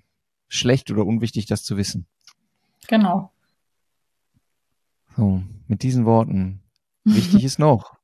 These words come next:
Speaker 1: wenn ihr gesagt habt, "Hey, die Verena erzählt hier aber ganz viele spannende Dinge", man kann dich finden, zum Beispiel auf LinkedIn.
Speaker 2: Ja.
Speaker 1: Und connecten. Und wenn ihr Fragen habt, schreibt uns gern, dann können wir die Fragen sicherlich nochmal aufnehmen.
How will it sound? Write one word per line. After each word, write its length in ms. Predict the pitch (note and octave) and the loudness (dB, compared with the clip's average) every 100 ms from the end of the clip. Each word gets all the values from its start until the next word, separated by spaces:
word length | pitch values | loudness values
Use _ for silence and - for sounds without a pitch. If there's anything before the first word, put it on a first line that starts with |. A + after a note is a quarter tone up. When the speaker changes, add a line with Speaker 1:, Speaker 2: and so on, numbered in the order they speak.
| _ | _
Speaker 1:
wenn 180 | G#2+ B2 | -2 0
ihr 160 | C3 E3+ | 0 0
gesagt 360 | D#3 C#3+ A2+ | 2 2 2
habt, 160 | A#2 A#2+ | 0 2
"Hey, 360 | D#3 D#3+ A#2 | 2 2 0
die 160 | G2+ G#2 | -2 -6
Verena 300 | G2 G#2 G#2 | -4 -4 -4
erzählt 300 | G2+ - A2 | -6 -8 -10
hier 80 | A2+ | -10
aber 100 | - | -10
ganz 340 | A#2 - - | -10 -10 -12
viele 240 | - - A#2+ | -10 -6 -6
spannende 460 | - A#2 G#2+ G#2 | -4 -2 0 -2
Dinge", 520 | F#2+ D3 C#3 A2+ C#3+ - - - - - - - - - | 0 0 2 2 0 -4 -16 -20 -20 -20 -20 -20 -20 2
man 200 | B2+ C#3+ | 4 6
kann 200 | D3+ G3 | 6 6
dich 160 | F3 | 4
finden, 260 | - G#3 C#3+ | 4 2 2
zum 140 | - | 0
Beispiel 260 | G2 F#2 A2 | 0 0 0
auf 100 | A2 | 0
LinkedIn. 500 | E3 F3+ - F#2+ G2 - _ _ _ _ _ _ - | 0 0 0 -2 -4 -14 _ _ _ _ _ _ -8
Speaker 2:
Ja. 200 | F#3 F3 _ _ _ _ _ _ _ _ _ - _ - | -6 -6 _ _ _ _ _ _ _ _ _ -20 _ 0
Speaker 1:
Und 220 | G2+ G2 | 2 2
connecten. 640 | A#2+ C3 - - F#2 F#2 _ _ - | 2 2 0 -4 -4 -6 _ _ -14
Und 360 | - G#2 G#2 - | -2 0 0 0
wenn 140 | A2+ | 0
ihr 140 | - G2 | 0 -4
Fragen 380 | - G#2 G#2 G2+ | -2 0 2 2
habt, 340 | C#3 - - F3+ | 2 0 -6 -12
schreibt 400 | - - B2+ G3 | -4 0 0 0
uns 160 | D3+ | -2
gern, 300 | - D3 D3 | 0 0 2
dann 160 | G#2+ G#2+ | 0 0
können 200 | A#2 G#2+ | 0 2
wir 200 | G#2 G2 | 2 0
die 120 | G2 | -4
Fragen 280 | - F#2+ G2 | -6 -6 -6
sicherlich 340 | G2 G2+ G2+ | -8 -10 -8
nochmal 220 | G2 - | -6 -4
aufnehmen. 920 | - G2+ G#2+ - C#3 D3 E3+ A3 D4+ | 0 2 2 0 0 0 0 0 -4